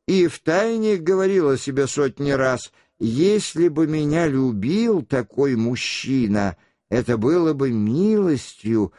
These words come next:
за которую я преклонялась бы перед ним». Этот же самый мужчина точно так же относился к этой же самой женщине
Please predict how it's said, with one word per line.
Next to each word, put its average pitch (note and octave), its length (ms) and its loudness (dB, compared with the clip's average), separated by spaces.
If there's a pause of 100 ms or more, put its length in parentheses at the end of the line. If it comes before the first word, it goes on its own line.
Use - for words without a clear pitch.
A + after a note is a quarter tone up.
(160)
за A#2 240 0
которую D3 680 0
я C#3+ 280 0
преклонялась A#2+ 1500 -2
бы G2 180 -2
перед G#2 400 -2
ним». G2 320 0 (1300)
Этот E3+ 500 0
же F3 220 -2
самый F3+ 400 0
мужчина F3+ 720 -2 (380)
точно F3 480 0
так G3+ 420 0
же G3 200 2
относился D#3+ 1160 -2 (160)
к - 120 -4
этой F3 500 0
же C3+ 180 0
самой C3+ 460 0
женщине C#3 880 0